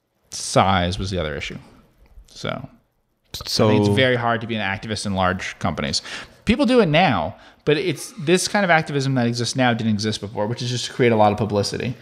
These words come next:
Speaker 2: Hmm.
Speaker 1: while having a meaningless stake.
Speaker 2: It's like they're running a presidential campaign.
Speaker 1: Yeah.
Speaker 2: Like, it's like
Speaker 1: So you could buy up a few, you know, not now,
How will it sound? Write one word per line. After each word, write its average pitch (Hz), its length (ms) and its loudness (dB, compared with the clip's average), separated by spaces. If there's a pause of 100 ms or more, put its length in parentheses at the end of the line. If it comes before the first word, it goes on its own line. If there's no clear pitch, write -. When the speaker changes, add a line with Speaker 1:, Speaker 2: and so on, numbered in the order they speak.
(160)
Speaker 2:
Hmm. 104 120 0
Speaker 1:
while 120 120 2
having 117 200 2
a 110 40 2
meaningless 104 400 0
stake. 90 340 -8
Speaker 2:
It's - 120 -8
like 127 160 2
they're 127 100 6
running 113 240 6
a 104 40 4
presidential 101 560 4
campaign. 95 540 2 (520)
Speaker 1:
Yeah. 160 240 2
Speaker 2:
Like, 110 140 4
it's 107 220 2
like 98 160 4 (160)
Speaker 1:
So - 160 0
you 170 180 6
could 175 160 2
buy 175 260 4
up 165 140 2
a 151 60 0
few, 147 320 -2 (300)
you 147 120 4
know, 131 80 6
not 123 300 4
now, 104 440 -2